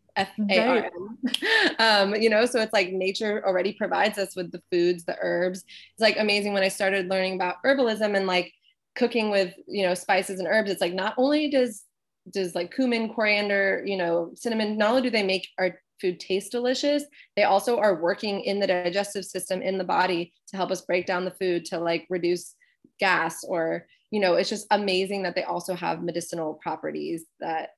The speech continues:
Speaker 1: nature was like, "Here, yeah, eat this with your food and it's gonna help you digest it and it make, take it, make it taste good." So.
Speaker 2: Right. And it's like, we don't have to supplement with these. Like, we can just make these our lifestyle and just, like,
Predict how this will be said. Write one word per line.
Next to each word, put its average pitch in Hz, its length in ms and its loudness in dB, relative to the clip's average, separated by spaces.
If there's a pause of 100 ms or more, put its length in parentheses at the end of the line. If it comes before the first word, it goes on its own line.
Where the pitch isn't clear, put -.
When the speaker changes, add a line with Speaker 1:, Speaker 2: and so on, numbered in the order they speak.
Speaker 1:
nature 165 300 -8
was 160 100 -10
like, 165 120 -6
"Here, 214 200 -10
yeah, 147 340 -4
eat 180 140 -10
this 185 160 -16
with 185 80 -14
your 185 120 -10
food 196 220 -8
and 165 100 -6
it's 165 120 -12
gonna 180 160 -8
help 175 240 -10
you 185 80 -6
digest 175 360 -6
it - 120 -8 (100)
and 185 140 -2
it - 80 -8
make, - 240 -12 (240)
take 180 160 -8
it, - 100 -18 (120)
make 180 120 -2
it 180 80 -8
taste 175 220 -6
good." - 320 -12
So. 160 400 -6 (260)
Speaker 2:
Right. 202 380 -2
And 247 160 6
it's 285 160 0
like, 302 240 2 (120)
we 220 180 0
don't 339 200 0
have 339 160 -6
to 339 80 -2
supplement 190 580 0
with 165 180 -6
these. 165 360 -4
Like, 190 120 -2
we 208 80 0
can 233 120 2
just 226 160 2
make 185 400 -2
these 196 180 -2
our 180 140 0
lifestyle 160 880 -2
and 165 340 -4
just, - 320 -6
like, - 180 -8